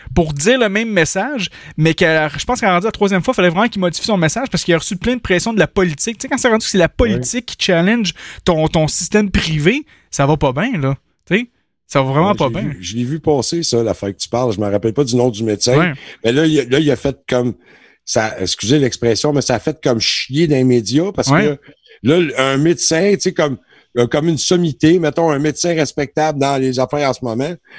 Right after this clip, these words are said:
Speaker 2: puis lui, ça va dire que, bah, il, c'est une grippe, OK, puis c'est pas si dangereux, puis les mesures de confiance, hey, tabarnak, là, ça va pas bien. C'est un peu, yeah, je vais revenir, euh, si tu me permets,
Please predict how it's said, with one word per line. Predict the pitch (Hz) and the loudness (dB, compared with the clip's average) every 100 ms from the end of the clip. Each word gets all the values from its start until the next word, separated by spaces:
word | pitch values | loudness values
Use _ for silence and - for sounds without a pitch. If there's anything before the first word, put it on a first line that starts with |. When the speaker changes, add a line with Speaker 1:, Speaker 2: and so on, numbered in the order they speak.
| - _ | -20 _
Speaker 2:
puis | - 127 | -4 0
lui, | 151 | 2
ça | 165 143 | 2 2
va | 135 | 0
dire | 117 160 160 | 0 0 0
que, | 139 | 0
bah, | 139 135 139 | 0 0 0
il, | 120 113 | 0 -2
c'est | - | 0
une | 139 | 0
grippe, | 131 139 - | 2 2 0
OK, | 131 - 139 156 | -4 -2 0 0
puis | 123 | -4
c'est | 104 120 | -4 -4
pas | 135 139 | -2 -2
si | - | -2
dangereux, | 135 135 123 127 139 151 143 | -2 -2 0 0 0 -2 -4
puis | 131 101 - - - | -6 -6 -12 -20 -2
les | 135 | 2
mesures | 139 127 156 | 2 2 0
de | |
confiance, | 135 143 123 127 | 0 -2 0 -4
hey, | 143 | -2
tabarnak, | 113 110 107 135 127 | -6 -6 -8 -8 -6
là, | 120 | -6
ça | 113 101 | -6 -4
va | 113 | -4
pas | 135 | -2
bien. | 147 196 160 - - | 0 0 0 -12 -14
C'est | - 139 | -4 -2
un | 131 135 | 0 0
peu, | - 190 208 165 _ _ _ | 2 2 2 -6 _ _ _
yeah, | 113 143 | 0 0
je | 120 | 0
vais | 120 | -2
revenir, | 113 117 151 151 | -2 0 0 0
euh, | 110 101 | -2 -4
si | - | -6
tu | - | -8
me | 107 | -6
permets, | 101 98 135 | -4 2 0